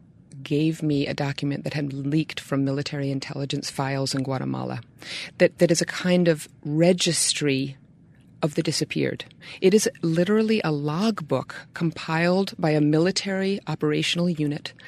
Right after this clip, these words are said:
that went after suspected subversives, kidnapped them, tortured them for information, and secretly killed them.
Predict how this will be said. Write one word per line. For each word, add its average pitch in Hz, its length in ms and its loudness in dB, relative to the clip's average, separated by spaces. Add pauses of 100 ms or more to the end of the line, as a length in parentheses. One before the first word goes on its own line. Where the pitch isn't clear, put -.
(140)
that - 140 4
went 175 320 2 (100)
after - 560 -2 (280)
suspected - 680 0
subversives, 180 800 0 (600)
kidnapped 214 580 0
them, 175 200 0 (760)
tortured 220 540 4
them 220 120 2
for 202 160 -2
information, 175 680 0 (240)
and 165 120 -2
secretly 160 520 -2
killed 147 240 -4
them. 135 200 -8